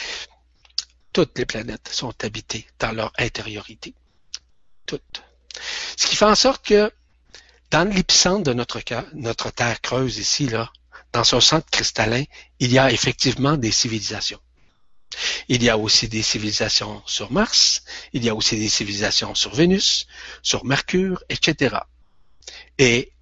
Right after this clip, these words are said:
tout ça est vivant. Vous savez, l-, nos, nos sociologues, euh, nos scientifiques, euh, souvent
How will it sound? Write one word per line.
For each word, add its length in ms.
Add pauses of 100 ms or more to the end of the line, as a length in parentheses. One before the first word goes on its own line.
(240)
tout 160
ça 300 (120)
est 100
vivant. 320 (840)
Vous 60
savez, 380 (1120)
l-, 280
nos, 840
nos 240
sociologues, 840
euh, 360
nos 320
scientifiques, 920
euh, 380
souvent 440